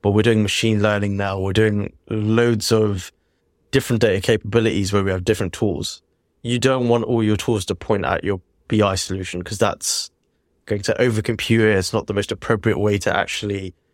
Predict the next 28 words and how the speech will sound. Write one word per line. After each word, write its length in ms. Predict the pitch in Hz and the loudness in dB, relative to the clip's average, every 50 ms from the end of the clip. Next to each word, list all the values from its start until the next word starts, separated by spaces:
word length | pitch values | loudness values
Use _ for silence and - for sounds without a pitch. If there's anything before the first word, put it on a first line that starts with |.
| _ _ _ | _ _ _
have 220 | _ - 113 107 101 | _ -6 -4 -2 -2
your 80 | 104 | -2
stack 360 | 92 - - - 113 92 - _ | -2 -2 -2 -2 -2 -2 -2 _
kinda 200 | - - 98 92 | 0 2 2 2
connected 400 | - - 110 101 85 - 95 87 | 0 -4 -6 -6 -6 -10 -10 -10
together. 380 | - 101 101 95 - 98 92 - _ _ _ _ _ _ | -8 -10 -10 -8 -6 -8 -8 -10 _ _ _ _ _ _
But 140 | - 87 - | -2 0 0
that 160 | 139 147 143 | 0 0 0
is 60 | 120 | -2
traditionally 460 | - - 120 110 139 143 - 117 113 | -4 -4 -2 0 0 0 0 -2 0
where 140 | 104 101 101 | 0 2 2
most 280 | 98 104 107 101 - _ | 2 2 2 0 -2 _
people 260 | - 113 104 - 104 | -4 -4 -4 -4 -6
would 100 | 98 92 | -6 -4
have 160 | - - 101 95 | -2 -2 -2 -2
a 40 | 95 | -2
semantic 400 | - - 98 95 92 90 - - | -4 -4 -4 -6 -6 -6 -8 -8
model, 360 | 98 95 95 - 85 - - - _ _ _ _ | -6 -6 -4 -6 -6 -8 -8 -14 _ _ _ _
but 140 | - 110 90 | -4 0 0
there 100 | 117 104 | 2 0
are 100 | 98 95 | 0 0
problems 320 | 90 - 101 95 92 90 | -2 -4 -4 -4 -4 -4
with 160 | 92 92 90 - | -2 -2 -4 -4
it. 60 | - _ _ _ | -4 _ _ _
The 100 | - 120 | 0 0
next 220 | 139 151 - - | 0 0 -2 -2
semantic 580 | - 127 117 113 120 131 139 - - 120 - - | 0 2 2 2 2 2 0 0 0 0 0 0
model 460 | 104 98 95 92 73 78 113 123 | -2 -2 0 0 0 0 0 -2